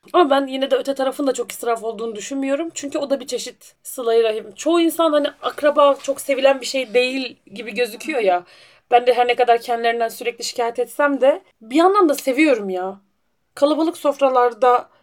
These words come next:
bir araya gelme fikri hoşuma gidiyor. Günlük hayatta çok görüşmesek de olur.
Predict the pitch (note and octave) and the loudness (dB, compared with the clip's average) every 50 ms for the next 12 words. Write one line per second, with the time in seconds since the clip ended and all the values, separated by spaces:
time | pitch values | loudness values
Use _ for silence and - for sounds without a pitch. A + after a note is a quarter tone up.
0 | _ - C#4+ C#4+ C4+ B3 B3+ B3 B3 A#3+ B3 B3 A#3+ A#3 B3 B3+ A#3+ - - G3 | _ 2 4 6 6 8 8 6 6 8 6 6 4 6 2 -2 -4 -4 -10 -16
1 | - A#3 B3+ G3+ A3 G3+ - A#3+ B3 A#3+ G3+ G#3 G3 F#3 F#3 F3+ F#3 F#3+ - - | -8 -8 -8 -8 -8 -8 -6 -4 -4 -4 -4 -6 -10 -8 -6 -6 -6 -6 -8 -6
2 | C#4 D#4 D4+ D4 C#4+ C#4+ C#4+ C#4 - - - - C4 C4 C4 - C4 B3+ - C#4 | -6 -2 0 0 0 0 -2 -6 -8 -10 -6 -6 -8 -8 -6 -4 -4 -2 -2 -4
3 | C4+ C4+ _ A3 F#3+ F3+ F#3 F3+ - - | -4 -4 _ -6 -6 -6 -6 -10 -16 -16